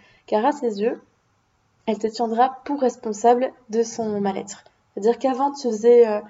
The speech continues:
le beau temps chez elle et maintenant le mauvais temps. Et donc, elle sera bel et bien dans la dépendance affective,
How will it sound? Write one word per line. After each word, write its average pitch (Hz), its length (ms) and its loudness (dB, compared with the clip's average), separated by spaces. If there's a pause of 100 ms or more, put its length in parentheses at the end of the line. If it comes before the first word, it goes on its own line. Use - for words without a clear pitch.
(320)
le 240 140 0
beau 226 140 2
temps 262 200 -4
chez 269 140 -8
elle 240 280 2
et 254 60 -2
maintenant 233 400 -4
le 247 100 -2
mauvais 220 280 0
temps. 202 280 -14
Et 220 120 2
donc, 269 240 -2 (220)
elle 226 120 0
sera 214 320 -2 (100)
bel 240 140 6
et 233 80 4
bien 220 240 -4
dans 240 140 0
la 262 100 -2
dépendance 220 400 -8
affective, 240 480 -10